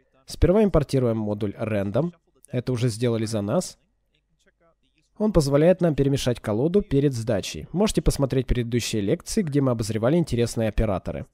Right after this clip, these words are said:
Теперь объявим несколько переменных. Масть, ранг и стоимость.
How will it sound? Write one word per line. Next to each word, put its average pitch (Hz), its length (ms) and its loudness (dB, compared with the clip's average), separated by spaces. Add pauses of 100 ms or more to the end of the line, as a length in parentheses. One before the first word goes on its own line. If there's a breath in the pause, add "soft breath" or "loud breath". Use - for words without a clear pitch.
(440)
Теперь 226 300 4
объявим 160 440 6
несколько 143 440 0
переменных. 127 600 0 (1600)
Масть, 127 520 -4 (300)
ранг 120 480 -2 (280)
и - 120 -6
стоимость. - 600 -4